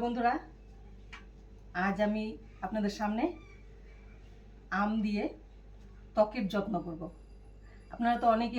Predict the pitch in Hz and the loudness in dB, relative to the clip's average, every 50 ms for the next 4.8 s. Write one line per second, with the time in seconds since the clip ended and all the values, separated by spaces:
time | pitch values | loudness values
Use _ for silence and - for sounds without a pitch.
0 | 233 226 233 226 - 226 - 233 202 190 208 208 220 202 196 220 208 202 190 185 | 4 4 4 2 0 -2 -2 0 0 2 2 2 0 0 0 0 2 2 4 4
1 | 180 190 196 196 202 202 202 196 185 185 196 196 - 196 190 185 190 196 - 202 | 4 4 2 4 4 4 4 4 4 4 2 0 2 2 2 2 2 0 -2 -4
2 | - 226 180 170 175 180 190 185 - - - - - 190 - - - 196 202 196 | -6 -4 0 2 2 4 4 2 0 -2 -6 -8 -8 -8 -8 -4 -4 -2 0 0
3 | 175 160 180 165 180 196 - - - - - - - - - - - - - - | -2 -2 -2 -2 -2 -2 -6 -10 -14 -16 -16 -16 -16 -18 -18 -18 -18 -18 -18 -18
4 | - - - - - - - - - - - - - - 294 359 | -18 -18 -18 -18 -18 -18 -18 -18 -18 -18 -18 -8 4 6 6 6